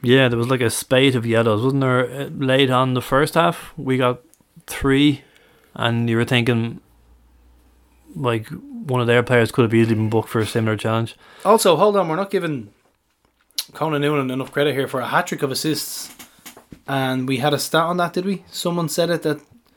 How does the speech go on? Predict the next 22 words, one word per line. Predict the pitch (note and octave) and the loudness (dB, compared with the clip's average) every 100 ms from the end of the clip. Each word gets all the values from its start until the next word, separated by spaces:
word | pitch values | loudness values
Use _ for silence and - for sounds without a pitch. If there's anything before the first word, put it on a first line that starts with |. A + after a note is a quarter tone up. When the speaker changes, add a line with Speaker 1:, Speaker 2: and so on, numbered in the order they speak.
| _ _ _ _ _ _ _ - | _ _ _ _ _ _ _ -4
Speaker 2:
a | C3+ | -4
Drogheda, | C#3+ D3+ D#3+ E3+ D#3 | 0 2 4 2 0
I | |
think | C#3+ D3+ | -2 -4
Jack | - D3+ - | -2 -4 0
Bourne | D#3 D3+ | 2 2
v | D3 | 0
Drogheda | C3+ C#3+ D3+ D3 C#3+ _ _ _ _ | 2 2 2 0 -4 _ _ _ _
is | C3+ | -6
the | C#3 | 0
last | C#3+ C#3+ C#3 | 2 2 0
one, | D3 C#3+ C#3 - | 0 0 -2 -8
five | - D3 C#3+ | 0 2 2
nil | D3 | 2
maybe, | D3 C#3+ C#3+ C3+ | 4 4 4 0
to | C#3+ | -2
get | C#3 C#3 | 0 0
three | - C#3+ | 0 0
assists | C#3 D3+ D3 | 0 -2 -2
in | C#3+ | -2
a | C#3+ | 2
game. | C#3+ D3 | 4 2